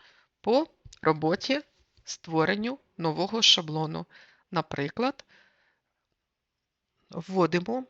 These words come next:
наступну інформацію. Це назва шаблону. Дане поле є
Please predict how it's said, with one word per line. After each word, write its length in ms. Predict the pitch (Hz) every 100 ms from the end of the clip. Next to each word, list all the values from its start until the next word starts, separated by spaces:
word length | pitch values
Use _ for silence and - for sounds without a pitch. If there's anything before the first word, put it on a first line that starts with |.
| -
наступну 580 | 165 - - 214 220 226
інформацію. 920 | 185 175 - 160 156 156 - 160 156
Це 400 | - - 196 165
назва 460 | - 165 151 147 180
шаблону. 640 | 190 214 202 226 226 233 - _
Дане 400 | 160 180 180 165
поле 380 | - 160 156 139
є 180 | 160